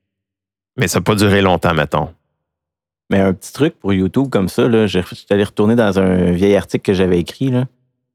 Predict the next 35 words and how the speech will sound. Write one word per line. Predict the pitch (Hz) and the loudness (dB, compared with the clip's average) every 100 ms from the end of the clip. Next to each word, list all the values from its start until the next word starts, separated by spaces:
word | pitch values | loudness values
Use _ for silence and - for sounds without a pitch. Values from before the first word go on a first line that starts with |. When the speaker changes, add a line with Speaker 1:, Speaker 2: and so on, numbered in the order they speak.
| _ | _
Speaker 2:
Si | - - | -20 -12
tu, | - 110 110 104 - | -2 2 2 0 -4
si | - | -4
t'écoutes | 104 127 | -2 0
une | 127 | 0
vidéo | 110 101 107 | 0 2 2
puis | 139 - | 0 -8
que | |
tu | - | -2
veux | 101 | 0
qu'elle, | 113 101 92 90 90 - _ _ _ _ - | 2 2 2 2 0 -4 _ _ _ _ -8
elle | 95 | -4
répète | 95 - 113 - | -2 -2 -2 0
continuellement, | 98 - 101 92 95 139 | -2 0 0 2 2 0
là, | 131 | 0
mettons | 110 90 107 | 0 0 -2
que | - | -4
tu | _ 90 | _ -6
veux | |
juste | 90 92 | -4 -4
partir | 95 - 92 | -6 -4 -4
ça | 98 | -2
quand | 98 | -4
tu | 87 - | -6 -8
fais, | 95 90 90 82 80 80 - - - - | -2 0 2 0 -2 -6 -8 -8 -8 -4
euh, | 82 | -4
à | |
nourrir | 82 82 87 85 92 92 | -2 -4 -4 -2 -4 -4
ou | 85 | -4
peu | 95 | -4
importe, | 90 95 92 | -2 -4 -2
là, | 90 | -2
quand | - 92 | -2 -4
tu | |
fais, | 95 92 90 | 0 0 0